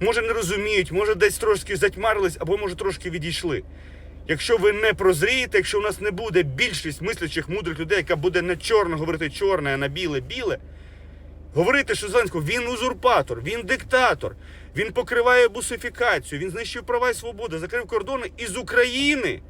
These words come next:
України, з українців зробив в'язницю.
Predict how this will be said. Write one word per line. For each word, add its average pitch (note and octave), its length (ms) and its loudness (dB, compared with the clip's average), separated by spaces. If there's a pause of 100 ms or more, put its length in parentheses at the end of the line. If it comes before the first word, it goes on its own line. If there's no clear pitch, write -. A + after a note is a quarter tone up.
(680)
України, A#3 760 -2
з A2+ 100 -4
українців B3 840 0
зробив F#3+ 500 -2 (240)
в'язницю. F#3+ 800 0